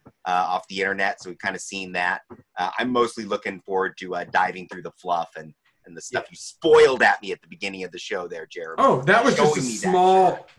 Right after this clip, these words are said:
Speaker 3: for the
Speaker 1: That's
Speaker 3: record, to, to, to, to make it, to make you feel better about that, that was only, like, a small sliver. Uh, I don't know how much he read through. I only read through, like,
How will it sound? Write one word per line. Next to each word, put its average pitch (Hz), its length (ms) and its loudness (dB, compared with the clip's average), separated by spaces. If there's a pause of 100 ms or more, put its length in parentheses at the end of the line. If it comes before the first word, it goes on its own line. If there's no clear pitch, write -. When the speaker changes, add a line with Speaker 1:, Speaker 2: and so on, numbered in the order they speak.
(200)
Speaker 3:
for 226 80 4
the - 0 -
Speaker 1:
That's 190 120 8
Speaker 3:
record, 165 440 0 (180)
to, 208 160 -4
to, - 180 0
to, - 280 0 (260)
to - 80 -4
make 196 220 6
it, - 320 0 (240)
to - 80 -10
make 190 160 0
you 170 60 -6
feel 196 200 0
better 196 300 2
about 135 140 -4
that, 135 320 -6
that 165 140 -2
was 185 140 2
only, 151 240 -2
like, 120 140 -8
a 113 100 -10
small 156 380 -6
sliver. 127 580 -10 (560)
Uh, 127 220 -8
I 170 60 -2
don't 214 100 2
know 202 80 4
how 185 160 2
much 170 200 -2
he 190 120 -4
read 143 260 -4
through. 127 220 -4
I 139 120 -4
only 165 240 0
read 127 220 -4
through, 127 220 -8
like, 113 340 -12